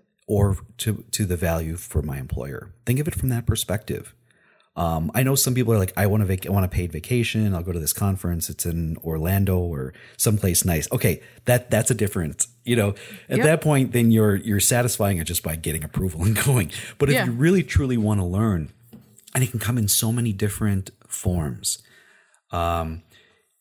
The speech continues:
Speaker 1: to think about how it's gonna affect you. What is
Speaker 2: Yeah.
Speaker 1: the, what is the marked improvement? What changes are you looking for?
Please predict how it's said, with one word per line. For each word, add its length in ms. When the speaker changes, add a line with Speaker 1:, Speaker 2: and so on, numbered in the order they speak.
Speaker 1:
to 100
think 200
about 220
how 180
it's 100
gonna 220
affect 420
you. 220
What 260
is 120
Speaker 2:
Yeah. 140
Speaker 1:
the, 80
what 180
is 100
the 80
marked 320
improvement? 440
What 160
changes 420
are 40
you 140
looking 280
for? 360